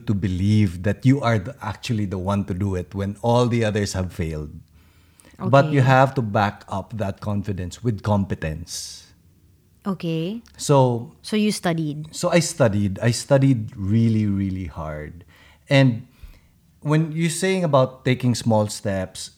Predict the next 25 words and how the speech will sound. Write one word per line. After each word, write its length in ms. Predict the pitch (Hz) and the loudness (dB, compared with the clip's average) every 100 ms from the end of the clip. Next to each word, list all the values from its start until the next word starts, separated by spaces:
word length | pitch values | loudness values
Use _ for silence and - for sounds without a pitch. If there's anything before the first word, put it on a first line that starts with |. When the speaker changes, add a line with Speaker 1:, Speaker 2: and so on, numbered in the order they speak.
| _ | _
Speaker 1:
uh, 320 | - 113 107 107 | -2 0 0 -2
whenever 480 | 127 147 156 151 | -2 0 0 0
someone 400 | 151 147 131 127 | 0 0 0 0
decides 560 | 117 110 117 104 104 - 110 | 0 -2 -2 -2 -4 -8 -12
to 80 | - | -6
change 400 | - 117 107 92 | 0 4 4 2
their 160 | 101 | 0
life, 480 | 90 76 82 - - _ _ _ _ _ - | -2 -6 -12 -18 -20 _ _ _ _ _ -2
puro 240 | 165 170 | 0 0
kasi 240 | 170 165 | -2 -2
siya, 560 | 156 - 127 117 113 - _ _ _ _ - | -4 0 2 2 -2 -6 _ _ _ _ -2
"Oh, 220 | 165 156 | 2 2
I 160 | 117 113 | 0 0
want 220 | 110 110 | -2 -4
a 40 | 92 | -8
new 200 | 95 - | -8 -6
car. 500 | 110 104 101 95 - | -2 0 0 -2 -2
I 80 | 113 | -2
want 240 | 120 120 | 0 -2
a 40 | 98 | -6
new 140 | 98 | -6
business." 540 | 85 92 - 90 87 - | -6 -10 -8 -10 -10 -10
Puro 220 | - 196 | -2 0
siya 160 | 202 - | 0 -2
external. 1040 | 160 147 - - 127 110 104 101 95 92 | -4 -6 -10 -4 -2 0 0 -2 -4 -8